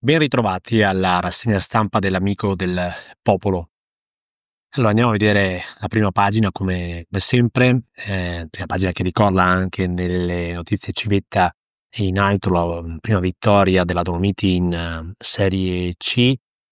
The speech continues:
e anche nella notizia della storia, sotto le tre cime, i primordi delle onde radio. Ma, eh, la notizia principale di prima pagina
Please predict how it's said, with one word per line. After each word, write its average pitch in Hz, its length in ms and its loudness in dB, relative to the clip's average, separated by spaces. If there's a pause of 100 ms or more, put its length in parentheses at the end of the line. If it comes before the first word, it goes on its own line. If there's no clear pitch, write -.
e - 180 -6
anche 90 540 -2
nella 80 140 -12
notizia 95 220 0
della 95 160 4
storia, 87 520 0
sotto - 360 -4
le 92 100 2
tre 104 180 0
cime, 95 340 -2
i 87 60 -6
primordi 101 500 2
delle 92 180 0
onde 101 260 0
radio. 82 380 -6
Ma, 101 200 2 (200)
eh, 87 500 -4
la 92 140 -4
notizia 98 380 -4
principale 104 720 2
di 95 100 -6
prima 98 240 -6
pagina 104 480 0